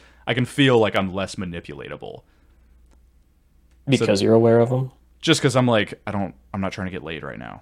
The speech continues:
Speaker 1: Like, even if I'm never, if I'm not trying to get laid, it's still, like, a thought in my mind, like, this could lead to sex. But in,
Speaker 2: Mm.
Speaker 1: in the few moments where that's not at all the case, I'm like, I feel like I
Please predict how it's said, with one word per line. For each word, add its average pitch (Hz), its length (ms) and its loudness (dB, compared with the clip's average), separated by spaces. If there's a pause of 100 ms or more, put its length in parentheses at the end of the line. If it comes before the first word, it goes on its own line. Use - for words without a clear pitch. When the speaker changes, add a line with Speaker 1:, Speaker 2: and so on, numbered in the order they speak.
(140)
Speaker 1:
Like, 104 160 -6
even 131 220 0
if 127 100 -2
I'm 110 160 0
never, 101 380 -4
if 110 120 -10
I'm 120 100 -2
not 107 140 -2
trying 107 140 -6
to 101 60 -8
get 87 140 -8
laid, 90 380 -8 (720)
it's 110 120 -8
still, 117 220 -2
like, 95 240 -2
a 110 80 -8
thought 92 320 -4
in 104 80 -4
my 107 120 -4
mind, 113 440 -6 (140)
like, 87 260 -12
this 95 180 -10
could 90 300 -10
lead 98 260 -8
to 104 100 -14
sex. - 480 -6 (440)
But 104 140 -2
in, 104 160 0
Speaker 2:
Mm. 156 380 -2 (100)
Speaker 1:
in 120 140 0
the 113 60 0
few 139 220 0
moments 110 360 -2
where 98 100 -4
that's 92 200 -10
not 85 200 -10
at 80 100 -16
all 90 200 -6
the 113 100 -10
case, 127 480 -8 (320)
I'm 107 100 -8
like, 92 140 -6
I 104 80 -2
feel 113 220 -4
like 92 200 -4
I 76 140 -10